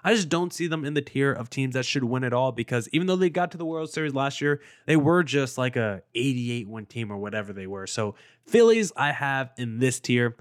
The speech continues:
along with the Toronto Blue Jays, who just acquired my guy, Dalton Varsho. And maybe they should be in the championship or bust tier with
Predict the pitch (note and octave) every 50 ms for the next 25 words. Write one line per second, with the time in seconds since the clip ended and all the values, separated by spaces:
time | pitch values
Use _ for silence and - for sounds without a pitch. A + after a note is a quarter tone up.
0 | _ _ - B2+ C3 C3+ C#3 C#3+ D3 C#3 C#3 C3+ D3 C#3 B2 - A#2 A2+ A2+ A#2
1 | A#2+ B2 A#2+ A2+ G#2 G2+ G#2+ A#2 C3 C3 A#2 A#2 A2 G#2 G2+ - - B2 A#2 A2+
2 | G#2+ - - - - - - - - - D3 C#3 A#2+ - - A2+ - - - A#2
3 | A2+ A2 A2 G#2 G#2+ A2 G#2+ G#2 G2+ G#2+ G#2+ G#2 G#2 G#2 G#2+ - _ _ _ _
4 | _ - B2+ B2+ B2 - A#2+ A2+ G#2+ A2+ A2+ A#2 A#2 - - A#2 A2+ A2+ A2 A2
5 | _ - C3+ C3+ C3+ C#3 D#3 F3 G3+ G3 G3+ F3+ G3 G3 F#3 - - G3 G3+ F3
6 | D3+ F3 E3 D#3 D3+ C#3+ C3 D3 C#3 C3+ B2 B2+ B2+ B2 - C3+ A2+ A#2+ A2+ G#2+
7 | A#2 A2+ A2+ - - B2 A#2+ A#2 A#2 A2+ A2 A2+ A2+ -